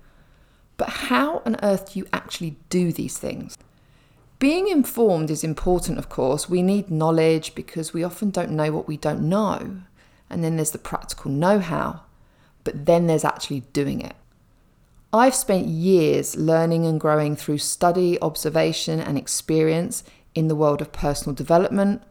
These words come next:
functional medicine, ancestral health, Ayurveda,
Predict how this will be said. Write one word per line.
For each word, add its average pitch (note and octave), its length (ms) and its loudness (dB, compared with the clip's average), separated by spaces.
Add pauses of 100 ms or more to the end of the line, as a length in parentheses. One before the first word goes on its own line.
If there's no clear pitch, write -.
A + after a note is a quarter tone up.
(180)
functional D#3 460 -6
medicine, G3+ 640 0 (280)
ancestral - 560 -4
health, F#3+ 500 2 (540)
Ayurveda, G#3+ 840 6